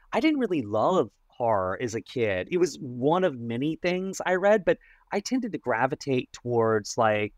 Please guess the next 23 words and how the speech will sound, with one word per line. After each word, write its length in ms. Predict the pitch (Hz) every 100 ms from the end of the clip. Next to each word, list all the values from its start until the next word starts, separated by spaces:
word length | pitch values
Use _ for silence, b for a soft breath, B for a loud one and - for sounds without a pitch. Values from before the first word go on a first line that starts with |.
| _ _
science 380 | - 202 123 113
fiction 640 | - 104 - 143 135 135
and, 100 | 120
like, 180 | 104 98
high 260 | - 98 110
fantasy 680 | - 98 107 113 - 135 - b -
and 200 | 104 101
military 680 | 120 135 151 151 104 92 95
stuff. 280 | - 95 -
Oh 100 | 120
my 160 | 98
God, 220 | 95 95 92
my 80 |
dad, 420 | 98 110 120 113 101 -
like, 280 | 120 104 - -
only 400 | 127 123 123 107
reads 480 | 104 101 101 98 - -
hardcover 520 | 107 107 - 107 104 95
nonfiction 640 | 95 95 98 - - 117
about 220 | 120 98
World 240 | 104 101
War 180 | 101 98
Two. 340 | - 101 104